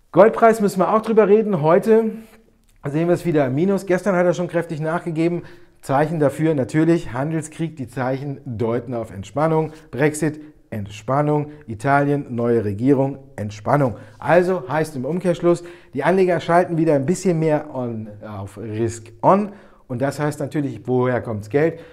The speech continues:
Wir gehen wieder ein bisschen aus Gold raus, das ja als sicherer Hafen in der letzten Zeit galt und deswegen mehr an den Aktienmarkt. Gestern haben wir einen Rücksetzer gesehen und heute sehen wir auch noch einen kleinen Rücksetzer. Hat natürlich auch ein bisschen damit zu tun, was die E Z B macht.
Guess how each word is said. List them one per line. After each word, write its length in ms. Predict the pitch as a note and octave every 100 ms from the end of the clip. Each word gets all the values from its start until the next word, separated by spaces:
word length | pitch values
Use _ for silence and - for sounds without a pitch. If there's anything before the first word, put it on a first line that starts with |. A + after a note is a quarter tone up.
| -
Wir 80 | C3
gehen 220 | A#2+ C#3+
wieder 140 | B2+ A#2+
ein 60 |
bisschen 220 | A2 -
aus 180 | G#2 G#2
Gold 280 | A2+ G#2 F#2+
raus, 220 | C#3+ F#3
das 160 | C#3 -
ja 100 | A2
als 140 | G#2+
sicherer 340 | A2+ A#2+ G#2+ G2+
Hafen 240 | C3 D#3
in 60 | D3
der 100 | C3+
letzten 320 | C3+ - C3
Zeit 320 | - B2 A#2+ B2+
galt 340 | A2+ A#2 B2 - - -
und 200 | - A#2+ -
deswegen 640 | A2 A#2 A2 B2 A2+ B2+
mehr 160 | B2 A#2
an 60 |
den 140 | G#2+ G2
Aktienmarkt. 600 | E3+ - E3 D3 D3 D3
Gestern 300 | D#3 D#3 D3
haben 100 | C#3+
wir 60 |
einen 80 | C3+
Rücksetzer 460 | C3 C#3+ C3+ - C3+
gesehen 360 | B2+ B2+ C3 C3 - - -
und 220 | C3 C3 - - -
heute 280 | B2 C3
sehen 160 | A2 A2+
wir 160 | A2 -
auch 120 | D#3+
noch 160 | E3+
einen 200 | D#3+ D3
kleinen 260 | D#3 D3 C#3+
Rücksetzer. 500 | C3+ C#3+ C#3+ C#3 C3
Hat 120 | C#3+
natürlich 260 | C#3+ C#3+ C#3+
auch 80 | C3+
ein 80 |
bisschen 220 | C#3 D3+ D#3
damit 200 | C3+ C3
zu 100 | B2+
tun, 220 | D3+ C#3
was 200 | D#3 E3
die 160 | D3+
E 60 | D3+
Z 220 | D3+ B2+
B 140 | C#3 D#3
macht. 220 | D3+